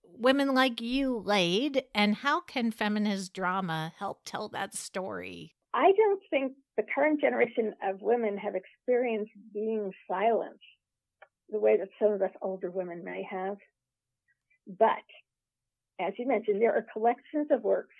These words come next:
Speaker 2: by women going back to the seventies. I think that should be required reading for young feminists. It could be the only way they viscerally experience what the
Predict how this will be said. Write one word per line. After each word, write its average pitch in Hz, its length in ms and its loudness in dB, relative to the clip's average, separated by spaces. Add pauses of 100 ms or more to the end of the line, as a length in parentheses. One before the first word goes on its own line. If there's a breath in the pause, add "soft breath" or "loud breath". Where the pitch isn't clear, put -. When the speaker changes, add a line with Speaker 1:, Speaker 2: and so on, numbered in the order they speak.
Speaker 2:
by 180 160 2
women 196 380 2
going 214 300 4
back 214 280 2 (140)
to 240 60 -8
the 208 100 0 (100)
seventies. 190 580 0
I 185 160 -4
think 202 220 -2 (360 loud breath)
that 226 120 4 (100)
should 262 120 -4
be 233 80 4
required 214 640 4 (120)
reading 220 560 2
for 202 100 -2
young 196 400 0
feminists. 190 540 -6 (1600)
It 226 160 2 (400)
could 320 180 -2
be 214 160 2
the 208 120 0
only 226 300 0
way 214 200 4
they 196 300 0 (460)
viscerally 202 640 2
experience 190 640 -2
what 190 120 -4
the 196 80 -2